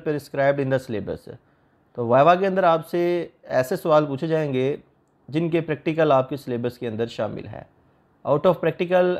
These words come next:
examiner आपसे नहीं पूछेगा। The examiners are further requested that he, uh, the student,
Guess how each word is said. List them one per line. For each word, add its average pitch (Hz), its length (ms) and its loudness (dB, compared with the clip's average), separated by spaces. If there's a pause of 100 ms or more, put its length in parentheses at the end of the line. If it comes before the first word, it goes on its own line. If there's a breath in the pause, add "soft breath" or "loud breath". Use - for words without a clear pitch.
examiner 143 440 0
आपसे 135 260 2
नहीं 143 180 -2
पूछेगा। 139 440 -4 (480 soft breath)
The 139 100 2
examiners 180 440 4
are 190 160 4 (100)
further 165 260 4
requested 170 640 -2
that 160 200 6 (220)
he, 175 160 0
uh, 139 640 -2
the 135 160 4 (100)
student, 165 400 0